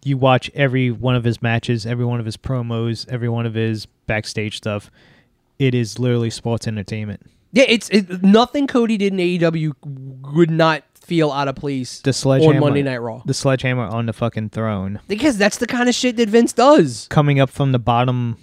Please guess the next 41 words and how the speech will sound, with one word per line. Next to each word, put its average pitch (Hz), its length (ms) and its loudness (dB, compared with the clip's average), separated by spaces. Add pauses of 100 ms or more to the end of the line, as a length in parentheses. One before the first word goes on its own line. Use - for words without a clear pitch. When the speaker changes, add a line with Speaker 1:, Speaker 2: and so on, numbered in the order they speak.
Speaker 1:
f-, - 220 -20 (560)
being 131 200 0
raised 120 280 2
up 120 120 0
on 117 100 0
the 110 80 0
elevator. 107 680 0 (560)
The 120 160 2
only 147 280 6
person 147 380 4
who 135 140 2
had 139 100 6
Speaker 2:
Dude, - 100 8
Speaker 1:
that 131 60 0
fucking - 220 2
Speaker 2:
the 131 60 4
Speaker 1:
entrance. 254 140 8
Speaker 2:
only 294 160 6
person, 294 460 4
he 233 160 8
had 240 180 6
his 240 140 2
own 214 220 2
special 208 360 0
entrance 170 460 2
way. 143 340 -2
Speaker 1:
Yeah. 123 260 2 (760)
Speaker 2:
Somebody 311 420 4
needs 240 220 4
to 226 80 2
co-, 208 140 0
like, 180 360 2
that 208 220 4
would 247 120 -2
be 226 120 4
the 208 120 6
best 170 400 2
way 175 180 2
to 139 220 -2
start - 680 -2
that 135 220 -8